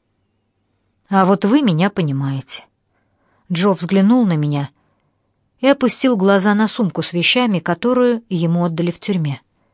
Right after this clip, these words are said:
Интересно, там и альбомы с наклейками? Я не возьму их назад,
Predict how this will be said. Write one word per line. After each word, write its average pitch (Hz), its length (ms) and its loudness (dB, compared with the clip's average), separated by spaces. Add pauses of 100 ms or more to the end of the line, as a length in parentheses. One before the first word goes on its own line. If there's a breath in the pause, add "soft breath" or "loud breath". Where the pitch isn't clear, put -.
(600)
Интересно, 175 580 0 (380 soft breath)
там 185 240 4
и - 20 4
альбомы 180 560 2 (160)
с - 140 -12
наклейками? 156 760 -4 (1600)
Я 226 240 2
не 214 120 4
возьму 220 320 0
их - 140 -4
назад, 147 480 -4